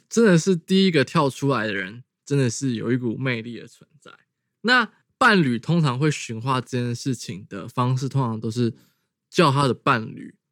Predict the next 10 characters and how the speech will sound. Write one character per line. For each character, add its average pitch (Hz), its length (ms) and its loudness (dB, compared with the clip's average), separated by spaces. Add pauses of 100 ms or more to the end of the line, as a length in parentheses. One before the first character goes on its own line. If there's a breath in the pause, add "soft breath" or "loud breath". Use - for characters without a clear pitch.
(120)
不 - 80 0
要 127 160 2
抢 - 300 -10
出 - 320 -18
头。 - 280 -18
那 190 260 2 (300)
其 - 220 -2
实 196 80 2
这 196 220 -4
个 160 380 0